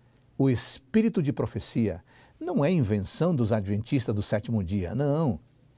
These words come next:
Esse é um assunto que está na palavra de Deus. Eu vou reforçar a comparação de dois textos importantes sobre esse assunto. E eu queria que você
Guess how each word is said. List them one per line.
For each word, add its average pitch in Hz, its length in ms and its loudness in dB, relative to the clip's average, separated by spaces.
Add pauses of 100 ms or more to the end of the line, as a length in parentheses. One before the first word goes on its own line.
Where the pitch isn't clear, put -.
(280)
Esse - 220 -2
é 311 40 -2
um 302 40 2
assunto 170 420 0
que - 100 0
está 135 300 -2
na - 100 -2
palavra 135 400 0
de 175 100 -2
Deus. 131 540 2 (800)
Eu 440 120 8
vou 247 140 4
reforçar 139 580 2
a 117 60 0
comparação 107 600 0
de 101 120 0
dois 117 360 2
textos 131 420 -2
importantes 117 920 -2 (380)
sobre 117 320 0
esse 117 160 -2
assunto. 104 420 -2 (560)
E - 40 2
eu 127 80 2
queria 127 200 0
que 117 120 -6
você 117 440 -2